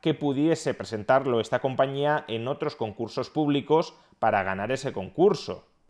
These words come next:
Es decir, que si Francina Armengol fue víctima de una trama de corrupción porque fue estafada en el suministro de mascarillas, ¿cómo luego colaboras con esa compañía que supuestamente te ha estafado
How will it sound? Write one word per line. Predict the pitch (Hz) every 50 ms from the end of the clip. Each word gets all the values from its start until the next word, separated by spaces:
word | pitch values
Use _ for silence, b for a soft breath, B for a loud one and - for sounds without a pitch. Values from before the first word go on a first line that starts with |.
| _ -
Es | 104 98 92
decir, | 110 101 - 160 151 127
que | - 110
si | - 107
Francina | - - 92 90 90 - - 117 120 123 120
Armengol | 117 113 120 120 123 123 123 143 147 139 127
fue | - - 143 139 135
víctima | 123 139 156 190 208 151 - - - 165 151 143 135 117 95 90 - - _
de | - 104 101 101 98
una | 110 120 127 127 120
trama | - 127 131 139 143 139 131 120
de | 101 95 87
corrupción | - 92 85 87 85 82 - - 151 170 180 160 156 151 151 170 185 - _ _ _ _
porque | - 120 113 - - - -
fue | - 123 139
estafada | 151 147 - - 151 135 - - - 147 160 175 185 180 165 160 -
en | 127 117
el | 117 117 110
suministro | - - 107 104 107 107 123 143 147 - - 139 131 120
de | 110
mascarillas, | 104 107 113 - - 151 151 165 160 151 147 151 156 175 175 - - - _ _ _ _ _ _ _ _ _ _ _
¿cómo | - 131 135 147 160 165 165
luego | 156 160 160 165 160 160 147 160 180 180 170 - - -
colaboras | - 151 143 135 135 127 123 120 123 127 135 170 190 196 185 170 151 147 160 160 - - - - _ _ _ _ _
con | - 104 101 110
esa | 117 - 143 131 -
compañía | 139 143 139 104 139 131 139 147 156 165 170 160 139 120 -
que | - 104
supuestamente | - - 95 110 123 123 - 147 135 139 143 151 156 143 - 143 123 107
te | - - - 107 101
ha | 104 110 123 135
estafado | 135 - - 143 139 - 156 165 165 160 147 143 143 156 185 185 b